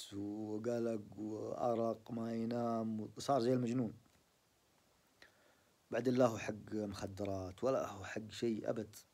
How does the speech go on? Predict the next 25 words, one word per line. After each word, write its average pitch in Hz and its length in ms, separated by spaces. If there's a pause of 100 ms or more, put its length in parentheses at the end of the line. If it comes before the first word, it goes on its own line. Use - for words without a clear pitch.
(100)
عاقل، 147 580
إنسان 135 500
مواظب 120 400
على 110 120
عمله 117 280
وشاطر 110 460
في 104 120
عمله، 113 460 (1080)
لكن 123 300
الله 123 220
ابتلاه 120 340
بهذا. 107 520 (2750)
آه، 113 320
ما 120 120
أدري 113 120
إيش 110 180
نقول 107 240
عاد، - 280
هو 107 180 (120)
مات، - 380
ما - 60
أدري 57 220
إيش - 180
نقول. - 240 (640)
المهم 127 520